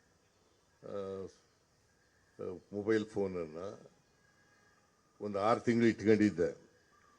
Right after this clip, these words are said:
ಅದು ರಾತ್ರಿ ಹೊತ್ತೆಲ್ಲ ಫೋನ್‌ಗಳು ಬಂದ್ಬಿಡವು,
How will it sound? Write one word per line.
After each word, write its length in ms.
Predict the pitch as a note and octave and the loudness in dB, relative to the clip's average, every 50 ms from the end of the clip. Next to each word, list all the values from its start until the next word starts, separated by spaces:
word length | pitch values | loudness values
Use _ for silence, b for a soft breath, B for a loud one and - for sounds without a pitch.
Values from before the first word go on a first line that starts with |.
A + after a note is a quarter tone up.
| _ _ _ _ _ _ _ _ _ _ _ _ _ _ _ _ _ _ _ _ _ _ _ - | _ _ _ _ _ _ _ _ _ _ _ _ _ _ _ _ _ _ _ _ _ _ _ -8
ಅದು 240 | A#2+ B2 A#2+ B2 A2+ | -6 -4 -2 -2 -2
ರಾತ್ರಿ 420 | G2+ G2+ A2+ B2+ C3 - C3 C#3 | 0 2 2 2 2 2 2 4
ಹೊತ್ತೆಲ್ಲ 380 | C#3 C3+ C3 C3 C3 B2+ B2+ C3 | 4 4 4 4 4 4 4 4
ಫೋನ್‌ಗಳು 420 | B2 - A2+ A#2 A#2+ A2 A2+ A2+ | 2 2 2 2 4 4 4 4
ಬಂದ್ಬಿಡವು, 580 | G#2+ G#2+ G#2+ G#2+ F#2+ G2 G2 F#2+ F2+ E2 E2 | 4 4 2 0 0 -2 -2 -2 -2 -4 -6